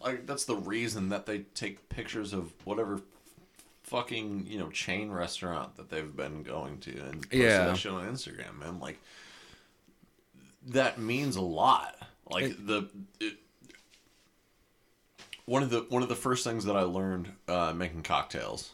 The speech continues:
Speaker 2: Mm-hmm.
Speaker 1: is, like, you eat with your eyes.
Speaker 2: Yeah, absolutely you do.
Speaker 1: And, you know, people call bullshit on that, and I'm like, "Man, no."
Speaker 2: Presentation is everything.
Speaker 1: It's
Speaker 2: How
Speaker 1: so
Speaker 2: you're
Speaker 1: much of
Speaker 2: putting
Speaker 1: it.
Speaker 2: that out there is important. 'Cause, like, if you spend all this time making this really dank-ass meal,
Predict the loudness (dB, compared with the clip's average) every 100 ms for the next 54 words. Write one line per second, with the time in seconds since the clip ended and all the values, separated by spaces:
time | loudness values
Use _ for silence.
0 | 0 2 2 0 -2 -4 -4 -8 -20 -20
1 | _ _ -2 2 2 0 -4 -4 -2 -2
2 | 0 0 2 2 2 0 -2 -4 -6 4
3 | 8 8 6 -4 _ 2 4 6 8 8
4 | 8 6 4 2 0 -6 -10 -10 -8 -4
5 | -2 -2 -6 -4 -4 -2 0 2 2 0
6 | 2 0 0 0 -2 -2 -4 -6 -6 -6
7 | -6 -14 -20 -20 -12 -6 0 4 6 4
8 | 2 4 8 10 8 6 4 6 4 4
9 | 0 -2 -6 -2 0 0 -4 -6 -6 -6
10 | -6 0 2 4 8 8 10 10 8 8
11 | 8 10 8 8 8 8 8 6 6 2
12 | -2 2 4 4 4 6 8 8 6 4
13 | 6 8 8 8 6 4 4 6 4 4
14 | 2 4 4 4 4 4 2 2 4 2
15 | 2